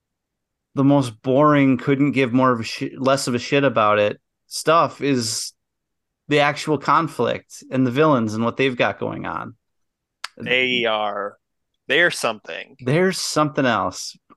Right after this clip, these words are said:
Speaker 1: But I love spending time with these characters, even if it's, you know, Zach, like, yeah, okay, it's kind of tedious box checking to check in with everybody, but I mean, that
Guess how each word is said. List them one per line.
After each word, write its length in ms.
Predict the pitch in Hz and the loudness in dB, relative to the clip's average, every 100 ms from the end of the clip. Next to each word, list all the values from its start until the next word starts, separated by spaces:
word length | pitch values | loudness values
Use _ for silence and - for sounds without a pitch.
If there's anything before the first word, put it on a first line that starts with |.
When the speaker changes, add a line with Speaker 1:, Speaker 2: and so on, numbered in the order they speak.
| - | -2
Speaker 1:
But 100 | 117 | 2
I 100 | 123 | 2
love 340 | 127 143 165 | 4 4 2
spending 360 | - 143 131 120 | -2 -2 0 0
time 200 | 120 120 | 0 -2
with 120 | 117 | -2
these 120 | 117 | -6
characters, 440 | - 156 151 98 120 | -4 -4 -2 -6 -4
even 240 | 151 170 | -2 -2
if 100 | 170 | -2
it's, 280 | 180 - - _ _ _ _ _ _ _ _ _ _ _ _ _ - | -4 -4 -14 _ _ _ _ _ _ _ _ _ _ _ _ _ -2
you 120 | 185 | 2
know, 160 | 143 | 4
Zach, 380 | 123 143 147 131 | 4 4 2 2
like, 300 | 160 135 - - _ - | 0 0 -2 -18 _ -16
yeah, 640 | 233 196 147 113 143 170 | -2 2 2 0 -4 -2
okay, 340 | 190 - 139 | -2 0 2
it's 140 | 131 - | 0 -2
kind 260 | 165 165 | 0 2
of 160 | 147 123 - _ 156 131 - | 2 0 -10 _ -18 -16 -4
tedious 760 | 170 156 143 127 - - - _ _ | 0 2 2 0 -2 -8 -12 _ _
box 380 | - 127 143 - | 2 4 2 -4
checking 520 | - 113 - 113 110 110 | -4 -2 -2 -2 -2 -2
to 180 | 117 | -4
check 280 | 95 123 113 | -2 -4 -2
in 120 | 123 | 0
with 160 | 123 123 | 0 0
everybody, 480 | 107 104 98 101 101 | -2 -2 -4 -4 -4
but 260 | 113 113 - _ _ _ _ _ _ _ _ _ _ _ _ _ _ _ _ _ _ _ - | -2 -4 -4 _ _ _ _ _ _ _ _ _ _ _ _ _ _ _ _ _ _ _ -10
I 200 | 127 131 | -2 2
mean, 220 | 135 131 | 4 4
that 200 | 139 | 2